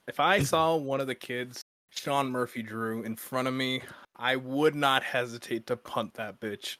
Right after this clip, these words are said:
Speaker 1: My
Speaker 2: <laughs>
Speaker 1: goodness, these kids are disgusting, ugly.
Speaker 2: Well, we're gonna get into the book itself. We're gonna re-, I, I do kinda wanna recap this one by some of the more important plot points,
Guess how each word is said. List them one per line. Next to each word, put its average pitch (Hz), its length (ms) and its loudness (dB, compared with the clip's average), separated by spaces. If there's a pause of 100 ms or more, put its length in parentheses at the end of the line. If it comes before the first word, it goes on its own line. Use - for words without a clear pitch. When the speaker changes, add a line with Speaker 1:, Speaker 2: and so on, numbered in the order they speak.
Speaker 1:
My 131 540 4
Speaker 2:
<laughs> 123 180 -4
Speaker 1:
goodness, 135 580 0 (120)
these 165 380 -2
kids 180 420 8
are 131 220 0 (280)
disgusting, 135 800 0
ugly. 151 560 2 (140)
Speaker 2:
Well, 147 340 8
we're 151 100 0
gonna 175 180 2
get 147 180 6
into 127 160 4
the 104 80 -2
book 95 280 0
itself. 90 500 0
We're 139 100 0
gonna 151 420 10
re-, 127 680 2
I, 107 180 8
I 87 180 4
do 170 360 4
kinda 156 260 6
wanna 135 440 4
recap 120 760 2
this 120 340 2
one 123 420 0
by 110 180 2
some 117 200 0
of 110 40 0
the 107 60 0
more 107 160 2
important 104 600 0
plot - 380 0
points, - 880 0